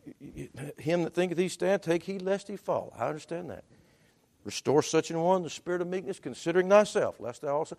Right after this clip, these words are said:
I understand all that. And I know we're capable of that, but there is something uniquely different about a born-again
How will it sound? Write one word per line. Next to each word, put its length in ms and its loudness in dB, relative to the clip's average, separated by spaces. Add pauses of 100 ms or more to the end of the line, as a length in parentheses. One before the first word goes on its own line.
(160)
I 80 4
understand 360 2
all 160 -4
that. 240 -16 (1000)
And 100 -4
I 80 4
know 180 10
we're 120 10
capable 380 0
of 60 -10
that, 200 -2 (220)
but 180 -12
there 220 0
is 100 -6
something 480 -6
uniquely 580 -6
different 520 -6 (320)
about 340 -2
a 80 -8
born-again 880 -6